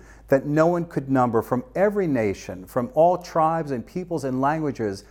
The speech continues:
are standing before the Lamb, clothed in white robes." We need to, to take this to heart, that God has a heart for the outsiders and he's bringing them in.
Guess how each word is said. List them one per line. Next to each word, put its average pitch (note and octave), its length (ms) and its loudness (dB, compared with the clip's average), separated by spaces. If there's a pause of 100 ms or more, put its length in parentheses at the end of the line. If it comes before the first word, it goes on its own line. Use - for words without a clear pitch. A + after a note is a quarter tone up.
(200)
are A#2+ 100 2
standing D3 540 2
before C3+ 420 -2
the C#3 100 -4
Lamb, A2+ 560 -2 (540)
clothed B2+ 360 2
in A2 140 0
white G#2+ 300 0
robes." G2+ 580 -2 (1160)
We D#3+ 140 6
need F3 220 0
to, D3 120 -2
to - 340 -2
take C#3 280 0
this B2 180 2
to - 120 -6
heart, A2 560 0
that A#2+ 160 -8
God D3 320 -2
has C#3 140 -4
a B2+ 80 -2
heart D3 340 -2
for B2+ 140 -8
the A#2 180 -2
outsiders G#2+ 720 -2
and G#2+ 140 -6
he's G2+ 120 -6
bringing G#2 300 0
them G2 160 -4
in. F#2 240 -6